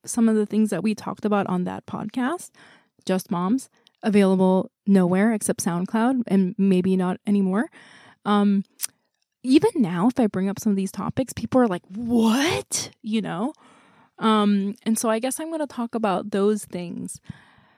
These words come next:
that I used to talk so much to Alex about. Um, pregnancy, I w-, okay, the, the one thing about pregnancy that I feel like no one really tells you is, and again, this is all my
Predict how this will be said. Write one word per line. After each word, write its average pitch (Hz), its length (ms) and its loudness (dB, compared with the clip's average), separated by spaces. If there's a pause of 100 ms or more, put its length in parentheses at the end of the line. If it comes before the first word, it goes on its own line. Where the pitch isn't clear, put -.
(300)
that 202 100 0
I 202 40 0
used 214 140 -2
to 240 80 -8
talk 233 240 -8
so 262 200 -6
much 330 340 -8 (200)
to - 180 -10
Alex 240 340 -4
about. 160 360 -6
Um, 190 380 -2 (800)
pregnancy, 285 960 -2
I - 100 -2
w-, 202 220 2
okay, 208 240 -2
the, 185 340 0 (120)
the 202 280 4
one 226 260 4
thing 254 200 -2
about 226 200 0
pregnancy 208 600 2
that 185 160 2
I 180 60 0
feel 190 180 0
like 185 120 0
no 190 280 6
one 196 220 8
really 190 220 2
tells - 360 -4
you 285 200 -2 (300)
is, 196 520 4 (480)
and 220 180 2
again, 220 460 4
this 208 140 4
is 190 160 -2
all 214 240 6
my 202 360 2